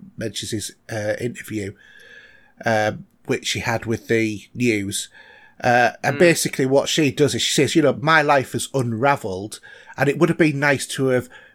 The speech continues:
Speaker 1: for you to have, you know, looked in on me at some point in the last
Speaker 2: Yeah.
Speaker 1: sixteen years," which is kinda like a bit of a surprise for Picard, really. You would have thought it was a
Speaker 2: Yeah, it
Speaker 1: bit
Speaker 2: is,
Speaker 1: more
Speaker 2: isn't it?
Speaker 1: Yeah.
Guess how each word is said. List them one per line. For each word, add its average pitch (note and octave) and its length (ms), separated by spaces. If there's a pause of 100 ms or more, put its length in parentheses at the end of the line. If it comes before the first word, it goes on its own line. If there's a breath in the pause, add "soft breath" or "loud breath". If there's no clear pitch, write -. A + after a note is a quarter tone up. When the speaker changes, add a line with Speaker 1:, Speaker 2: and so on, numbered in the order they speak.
(160 loud breath)
Speaker 1:
for - 120
you D3+ 120
to C#3+ 120
have, C#3 200
you D3+ 120
know, C3+ 120
looked D3 420
in E3+ 100
on D3+ 180
me G2 360
at B2 160
some D3 280
point C3+ 440
in B2 120
the C3 80
last A#2+ 240
Speaker 2:
Yeah. G3+ 240
Speaker 1:
sixteen B2+ 400
years," A2 380 (380 loud breath)
which - 600 (760 soft breath)
is F3 180
kinda A3+ 380
like C#3 240
a A2+ 40
bit - 160
of B2+ 120
a A#2+ 140
surprise D#3+ 720
for - 140
Picard, - 540
really. F#2 220
You G#2 100
would A#2+ 100
have B2 80
thought C#3 280
it B2+ 60
was B2+ 160
a G3+ 40
Speaker 2:
Yeah, G#3 100
it - 40
Speaker 1:
bit C3 80
Speaker 2:
is, - 160
Speaker 1:
more A#2 240
Speaker 2:
isn't D3+ 140
it? - 100 (260)
Speaker 1:
Yeah. C3+ 340